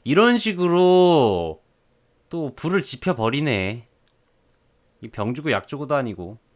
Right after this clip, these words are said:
그리고 항상 말하는 거 있죠. 패치노트 끝에는 뭐다?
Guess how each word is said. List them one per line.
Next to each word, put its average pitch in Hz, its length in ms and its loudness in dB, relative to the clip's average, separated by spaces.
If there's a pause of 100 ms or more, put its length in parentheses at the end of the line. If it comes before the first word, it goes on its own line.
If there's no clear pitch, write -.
(140)
그리고 175 280 -4
항상 202 380 -2
말하는 165 320 2
거 160 100 -2
있죠. 139 320 -6 (880)
패치노트 208 560 -2
끝에는 214 420 0
뭐다? 147 420 4